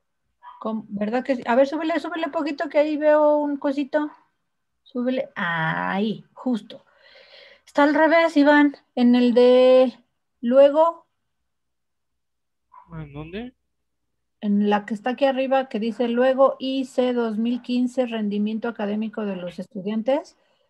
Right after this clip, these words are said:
Speaker 2: Ajá.
Speaker 1: Está al revés, rendimiento académico de los estudiantes ante el estudio. Todo el título va con cursivas. Lo que está entre corchetes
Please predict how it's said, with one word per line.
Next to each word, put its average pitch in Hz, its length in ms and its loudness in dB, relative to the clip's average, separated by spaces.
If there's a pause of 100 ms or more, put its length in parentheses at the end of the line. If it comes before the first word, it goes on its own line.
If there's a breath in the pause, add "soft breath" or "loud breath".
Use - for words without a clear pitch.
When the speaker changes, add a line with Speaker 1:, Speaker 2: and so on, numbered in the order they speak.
(140)
Speaker 2:
Ajá. 170 300 -6
Speaker 1:
Está 240 260 0
al 240 120 2
revés, 240 400 0 (180)
rendimiento 226 580 -2
académico 254 540 -2
de 208 100 -4
los 185 180 -8
estudiantes 240 920 -4 (220)
ante 240 560 -2
el 208 120 -4
estudio. 240 440 -4
Todo 269 240 2
el 277 120 -2
título 277 480 -2
va 240 160 0
con 233 200 -4
cursivas. 247 760 -4 (340)
Lo 208 200 -4
que 220 100 -4
está 214 260 -2
entre 269 320 -4
corchetes 226 760 -6